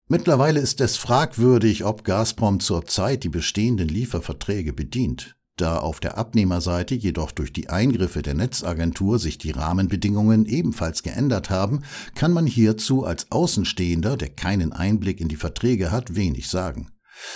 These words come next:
Was jedoch passiert ist, ist, dass die Bundesnetzagentur im Einklang mit dem ausgerufenen Gasnotstand seit Beginn Juni den Einkauf von Gas unter eine Art Zwangsverwaltung gestellt hat.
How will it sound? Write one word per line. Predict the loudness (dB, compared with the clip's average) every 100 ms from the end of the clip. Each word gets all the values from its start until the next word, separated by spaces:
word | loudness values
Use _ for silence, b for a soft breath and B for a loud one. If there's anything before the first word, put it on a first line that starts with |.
| B
Was | 0 0 0
jedoch | 0 0
passiert | 0 0 2 0 2
ist, | 0 0 -4
ist, | 0 2 2 -2 -2
dass | -2 -2
die | -4 -6
Bundesnetzagentur | -4 -4 -4 -4 -2 -2 -4 -4 -4 -2 2 2
im | 2
Einklang | -2 0 -2 -2 0 2 0
mit | 0
dem | -6 -4
ausgerufenen | -2 -2 -2 -4 -2 -2 -2
Gasnotstand | -4 -4 -2 -2 -2 -4 -2 -2 -2
seit | 0 -2 0
Beginn | 2 2 2
Juni | 4 4 4 2
den | -2 -2
Einkauf | 0 0 0 -2
von | 0 -2 -2
Gas | -2 -2 -2
unter | -2 0 0
eine | 0 0
Art | -4 -2
Zwangsverwaltung | -2 0 -2 -4 -4 -6 -6 -8
gestellt | -6 -6 -6 -8 -8
hat. | -10